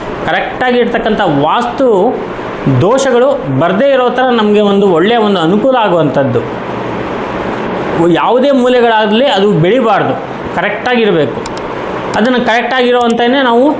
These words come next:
ಆಯಾ ವರ್ಗವನ್ನು ಪುರೋಹಿತರ ಕೈಲಿ ಹಾಕ್ಸ್ಕೋಬೇಕು. ಆಯಾ ವರ್ಗ ಜ್ಯೋತಿಷ್ಯ ಕಲೆ ಅಥವಾ ಪುರೋಹಿತರ ಕೈಲಿ ಹಾಕ್ಸ್ಕೊಂಡು ಆಯಾ ವರ್ಗಕ್ಕೆ ಕರೆಕ್ಟಾಗಿರ್ತಕ್ಕಂಥ ಒಂದು ಮನೆಯನ್ನು ನಿರ್ಮಾಣ ಮಾಡಬೇಕು. ನೋಡಿ, ಆಯಾ ವರ್ಗದ ಲೆಕ್ಕಕ್ಕೆ ಬಂದಾಗ,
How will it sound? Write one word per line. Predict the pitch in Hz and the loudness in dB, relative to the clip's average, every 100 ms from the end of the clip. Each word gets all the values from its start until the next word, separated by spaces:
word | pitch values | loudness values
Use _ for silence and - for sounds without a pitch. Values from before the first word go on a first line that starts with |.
| - - | -4 -4
ಆಯಾ | 170 220 233 | 0 0 2
ವರ್ಗವನ್ನು | 226 226 190 220 214 240 294 - - - - | 2 2 2 2 2 0 -2 -6 -10 -10 -4
ಪುರೋಹಿತರ | 202 226 247 233 214 | 0 2 2 0 -2
ಕೈಲಿ | 208 208 262 | 0 2 2
ಹಾಕ್ಸ್ಕೋಬೇಕು. | 214 208 - 220 180 120 113 139 | 0 -4 -2 0 0 -2 -2 -2
ಆಯಾ | 170 208 | 0 0
ವರ್ಗ | 202 202 202 | 2 0 0
ಜ್ಯೋತಿಷ್ಯ | 170 185 214 214 208 | 2 0 0 -2 -2
ಕಲೆ | 196 196 | 0 0
ಅಥವಾ | 196 190 | 0 0
ಪುರೋಹಿತರ | 160 185 208 196 | 0 0 0 0
ಕೈಲಿ | 196 180 | 0 0
ಹಾಕ್ಸ್ಕೊಂಡು | 170 - 170 185 285 - - - - | 0 -2 0 0 0 -2 -8 -8 -4
ಆಯಾ | 143 185 240 240 | -2 0 0 2
ವರ್ಗಕ್ಕೆ | 247 226 208 240 262 | 2 2 0 0 0
ಕರೆಕ್ಟಾಗಿರ್ತಕ್ಕಂಥ | 254 - - - 254 240 220 220 226 220 294 302 233 | 0 -2 -2 -2 0 0 0 -2 0 2 0 0 -2
ಒಂದು | 190 196 302 311 - - - - - - 151 | 0 2 2 0 -6 -8 -10 -8 -6 -2 0
ಮನೆಯನ್ನು | 190 233 233 277 | 2 2 2 2
ನಿರ್ಮಾಣ | 214 202 208 202 | 2 2 2 0
ಮಾಡಬೇಕು. | 175 151 135 139 139 | 0 2 0 -2 -2
ನೋಡಿ, | 214 214 | 0 2
ಆಯಾ | 160 214 254 | 2 2 2
ವರ್ಗದ | 240 226 208 214 | 2 2 2 2
ಲೆಕ್ಕಕ್ಕೆ | 202 196 - - 208 | 0 -2 -6 -4 0
ಬಂದಾಗ, | 185 185 240 | 2 2 2